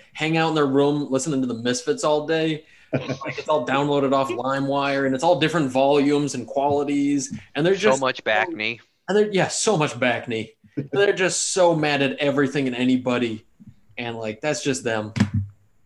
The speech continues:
Speaker 1: Meanwhile, their big brother, the actual hill giant, comes in and takes their lunch money, and they're like, "Nobody understands. I'm, like, actually really smart, but not in a school way."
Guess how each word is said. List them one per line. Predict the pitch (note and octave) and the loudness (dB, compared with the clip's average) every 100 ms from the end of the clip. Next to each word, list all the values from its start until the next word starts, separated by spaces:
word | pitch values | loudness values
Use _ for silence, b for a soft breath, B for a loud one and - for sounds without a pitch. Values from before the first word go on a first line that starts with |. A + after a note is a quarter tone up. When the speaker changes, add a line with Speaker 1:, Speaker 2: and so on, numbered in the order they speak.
| _ | _
Speaker 1:
Meanwhile, | C#3 C#3+ C3 | 0 2 4
their | C#3 | 2
big | C#3 C#3+ B2+ | 2 0 2
brother, | C3+ B2+ C3 | 2 2 2
the | B2 | 2
actual | B2 - C#3 | 0 0 0
hill | B2 C3 | 2 0
giant, | B2 C3 B2 | 2 -2 -2
comes | - C3 | -2 -2
in | B2 | -2
and | A#2+ A2+ | -4 -4
takes | C3 | -4
their | C3 A#2+ | -2 -4
lunch | A#2+ B2+ B2+ | -2 -2 -2
money, | C3 A2 A2 | -4 -6 -8
and | A#2 | -6
they're | B2 | -4
like, | C3 D3 D3 | 0 0 2
"Nobody | F3+ F#3 A3+ | 2 4 2
understands. | A3 G3 F#3 - - D#3 D#3 B2+ B2+ | 2 2 -2 -6 0 2 2 0 -2
I'm, | D3+ | 0
like, | G3 G3 | 0 0
actually | D#3+ E3 - G3+ | 0 0 0 -4
really | C#3+ D3+ D#3 | 0 2 2
smart, | B2 - D3 C#3+ C3 | 0 -4 0 0 -2
but | C3+ | -4
not | C#3 E3 | -2 -2
in | D#3+ | -4
a | |
school | B2+ - - C#3 C#3+ B2+ | -6 -10 -4 0 0 -2
way." | A#2+ A2+ G#2+ | -4 -2 -4